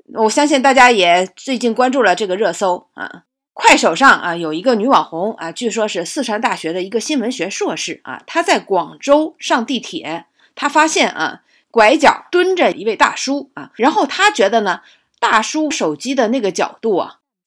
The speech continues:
就正好是对着自己啊，她就觉得啊，这位大叔他在偷拍自己，她就马上上前要求检查对方的手机。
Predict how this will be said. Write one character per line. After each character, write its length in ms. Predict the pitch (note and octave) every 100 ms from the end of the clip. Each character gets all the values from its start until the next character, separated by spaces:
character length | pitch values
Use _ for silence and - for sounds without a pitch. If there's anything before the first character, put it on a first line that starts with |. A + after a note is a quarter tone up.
| -
就 140 | A#3+
正 180 | - F#4+
好 140 | C#4+ D3+
是 160 | G3+
对 180 | G3+ G4
着 140 | F3
自 160 | D#3+ G3
己 200 | B2+ - -
啊， 200 | D3 -
她 140 | -
就 160 | A3+ G3+
觉 220 | - D#3+
得 140 | G3+ F3+ -
啊， 140 | D#3+ -
这 220 | - F4
位 160 | G3+ F#3+
大 160 | C#4 -
叔 260 | - C#4+
他 140 | A3 A3+
在 120 | A3+
偷 240 | - F4
拍 220 | F4+ G4
自 160 | G4 C4
己， 200 | - - _ _ _ _ _ _ -
她 120 | C4+
就 140 | B3
马 240 | G#3 G3+ -
上 220 | F#4 A#3+
上 200 | - G#3
前 320 | F3 E3 - _ _ -
要 260 | B3 A#3+
求 300 | A#3+ G3 F3+
检 320 | F#3+ A#3 E3 D3
查 260 | F3+ F3+
对 140 | A#3 G3+
方 160 | G3
的 100 | E3+
手 220 | - D#3+
机。 300 | E3 D#3+ -